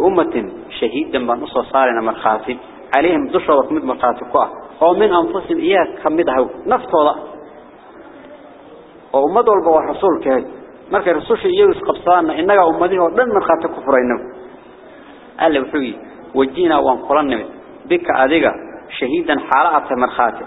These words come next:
على هؤلاء كون أمد الله. ونزلنا ونسود الجن عليك دشادا الكتابا كسود الجن تبيانا حالة ويهي عضين لكل شيء بعضين.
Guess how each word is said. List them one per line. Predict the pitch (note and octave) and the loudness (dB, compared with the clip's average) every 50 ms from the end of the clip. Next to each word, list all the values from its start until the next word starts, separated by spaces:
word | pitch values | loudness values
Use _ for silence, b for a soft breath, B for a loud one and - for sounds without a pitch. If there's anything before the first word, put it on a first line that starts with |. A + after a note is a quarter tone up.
| - - - - | -16 -10 -2 0
على | B2 B2+ A#2 B2 | 2 2 2 2
هؤلاء | B2 A#2+ A#2+ B2+ B2 | 0 2 2 2 2
كون | A2+ - - - D3 C3+ | 0 -2 -2 0 0 2
أمد | A#2+ A#2 A#2 B2 B2+ A#2+ A2 | 2 0 -2 -4 -4 -2 0
الله. | G#2 G#2 A2 - - - - - - - - - - - - - - - - - - - - - - | 2 2 2 0 -2 -8 -16 -20 -20 -20 -20 -20 -20 -20 -20 -20 -20 -20 -20 -20 -20 -20 -20 -8 -4
ونزلنا | B2 B2+ C3 B2 A#2+ E3+ G3+ G3 F#3+ F3 D3+ | 0 0 0 0 0 2 2 2 2 2 0
ونسود | C#3 C3 B2 A#2+ - - D3+ D#3+ D3 C3+ | 0 -2 -2 -4 -4 -4 -4 -4 -4 -6
الجن | B2 A2+ A2+ A2+ G#2+ G#2 G2+ - - - - - - | -10 -6 -6 -6 -6 -6 -10 -12 -16 -20 -20 -12 -4
عليك | - B2+ C#3 D#3 E3 E3 D#3 | -2 2 2 2 2 2 -2
دشادا | C3 C3 D3 C#3+ - C#3+ B2 A2+ G#2 G2 - - - - - - - E3+ | -2 -2 -2 -2 0 2 2 2 2 -2 -6 -12 -18 -20 -12 -2 -2 -2
الكتابا | E3 D#3+ - C#3+ - - D#3+ E3+ E3 D3+ C#3+ C3 - - | -2 -2 -4 -8 -2 2 2 4 4 4 2 0 -2 -6
كسود | - - - D#3+ C#3+ C3 C3 | -12 -6 -2 -2 -2 -2 -4
الجن | B2 A2 A2+ A2 G2+ G2 F#2+ - - - - - - - | -4 -4 -6 -6 -6 -8 -12 -14 -18 -20 -20 -16 -2 -2
تبيانا | F#3+ E3 E3+ D#3+ D#3+ E3 F3+ F3 E3 - - | 0 2 2 2 4 4 2 0 -2 0 0
حالة | D#3 D#3 E3+ F#3 F#3 | 2 2 4 4 2
ويهي | F3 E3+ D#3+ D3 C3 A2+ G#2 - - - - - - | 2 2 2 2 2 0 -2 -6 -10 -14 -6 -2 0
عضين | D3+ C#3+ - E3 E3+ F#3 F#3 - - - - - - | 0 2 2 2 2 2 2 -2 -8 -10 -14 -14 -6
لكل | C#3 D3 D3+ - - A3+ A3 G3+ F#3 F3 | -4 -2 -2 -2 -2 -2 0 0 0 -2
شيء | - - - F#3 G#3 A#3+ A#3+ A3+ G#3+ F#3 D3+ D#3 | -2 -2 0 2 4 4 4 2 -2 0 0 0
بعضين. | C3 A2+ A#2 A2 B2+ C3 B2+ A2+ G2+ | 0 0 0 0 0 0 0 -2 -4